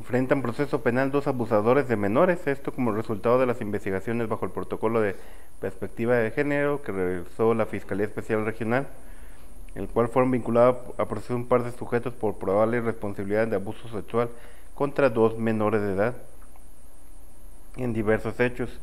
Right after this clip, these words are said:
El primero de ellos fue Feliberto Guadalupe, quien, de acuerdo con las pesquisas, abordó a un adolescente quien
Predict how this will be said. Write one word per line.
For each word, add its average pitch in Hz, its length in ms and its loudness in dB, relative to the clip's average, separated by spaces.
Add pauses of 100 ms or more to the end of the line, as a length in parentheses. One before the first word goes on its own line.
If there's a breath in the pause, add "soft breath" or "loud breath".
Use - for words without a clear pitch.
(640 loud breath)
El 113 100 0
primero 131 300 4
de 156 120 10
ellos 165 160 6
fue 156 340 6
Feliberto 131 640 2
Guadalupe, 139 560 2
quien, 107 320 0
de 110 80 4
acuerdo 123 340 2
con 135 80 0
las 123 120 -2
pesquisas, 147 520 0
abordó 120 320 4
a 127 40 4
un 131 120 2
adolescente 127 560 2
quien 117 240 -4